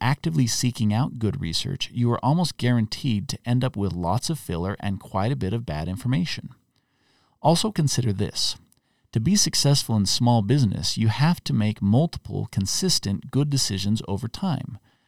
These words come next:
One bad decision based on bad information from bad market research can have a much bigger impact on your small business than one good decision made one time.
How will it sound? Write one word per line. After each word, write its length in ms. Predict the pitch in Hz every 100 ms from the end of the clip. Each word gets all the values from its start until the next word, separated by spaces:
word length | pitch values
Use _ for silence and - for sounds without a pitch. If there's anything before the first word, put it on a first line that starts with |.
| _ _
One 300 | 101 170 190
bad 260 | 127 147 143
decision 460 | 104 - 98 95
based 260 | 92 104 -
on 120 | 104
bad 240 | 95 120 135
information 640 | 131 110 104 107 - 92
from 220 | - 95
bad 260 | 92 107 117
market 280 | 107 107 -
research 500 | 123 - 82 - -
can 120 | 101
have 240 | 98 123
a 60 | 98
much 340 | 101 175 -
bigger 240 | 135 123 -
impact 460 | 147 139 95 87 -
on 160 | 110 101
your 80 |
small 320 | 95 - 117 101
business 420 | 120 101 98 - - - -
than 200 | 110 107
one 220 | 127 127
good 260 | 101 190 165
decision 640 | 98 - 87 95 95 95
made 300 | 95 95 95
one 280 | 95 90 87
time. 500 | - 156 147 - -